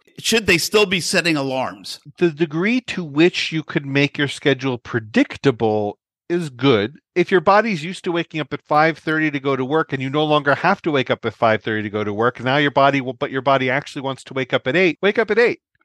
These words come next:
Speaker 2: and wake, but wake up at eight every day. Why not? And like, well, what if I want to sleep in? Actually,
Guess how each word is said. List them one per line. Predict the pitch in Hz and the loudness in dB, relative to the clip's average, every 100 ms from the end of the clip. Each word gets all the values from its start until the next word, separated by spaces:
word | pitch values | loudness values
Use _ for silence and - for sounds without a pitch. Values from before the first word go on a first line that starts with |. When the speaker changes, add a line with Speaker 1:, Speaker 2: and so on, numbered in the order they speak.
| - | -10
Speaker 2:
and | 156 | -2
wake, | 202 - | -2 -2
but | 202 180 | -2 0
wake | 196 214 | 2 2
up | 214 | 2
at | 208 | 2
eight | 220 | 2
every | 220 214 226 | 2 -2 0
day. | 254 185 90 | 0 0 -6
Why | - 165 | -4 -2
not? | 226 196 - _ _ | -2 -4 -8 _ _
And | 190 185 | -4 -2
like, | 185 190 | -2 -4
well, | 202 185 | -4 -2
what | 208 | 0
if | 214 220 | 2 2
I | 202 | 0
want | 196 196 | 0 -4
to | 196 | -6
sleep | - 190 185 | -6 -8 -4
in? | 247 165 127 _ | -4 -4 -8 _
Actually, | 196 226 - 233 196 180 170 | -6 -4 -6 2 4 6 4